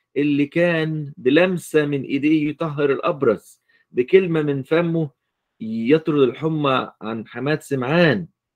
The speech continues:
والكثير والكثير، حتى إن كل مرضى كفر نحوم جم وشفوا.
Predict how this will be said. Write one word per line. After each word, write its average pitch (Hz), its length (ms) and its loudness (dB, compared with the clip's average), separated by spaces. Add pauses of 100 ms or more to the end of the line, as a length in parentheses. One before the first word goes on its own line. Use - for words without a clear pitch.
(280)
والكثير 110 560 -4
والكثير، 110 680 -2 (360)
حتى - 320 -4
إن 110 160 -4
كل 156 400 2
مرضى 120 360 0 (120)
كفر - 180 -10
نحوم 107 460 -4 (380)
جم 110 200 -2
وشفوا. 101 480 -4